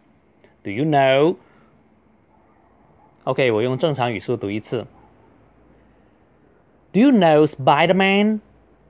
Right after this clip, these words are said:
Do you know Batman? Do you know who's better?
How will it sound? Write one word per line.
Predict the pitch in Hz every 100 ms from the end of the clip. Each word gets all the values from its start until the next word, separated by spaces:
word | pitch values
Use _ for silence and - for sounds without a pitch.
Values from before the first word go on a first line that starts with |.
| _ -
Do | 180
you | 180 262
know | 226 180 175 180 160 -
Batman? | 165 165 160 190 196 214 226 220 _ _ _ _ _ _ -
Do |
you | 175 269
know | 185 165 156 160
who's | 151 - 190 190
better? | 151 139 143 151 170 190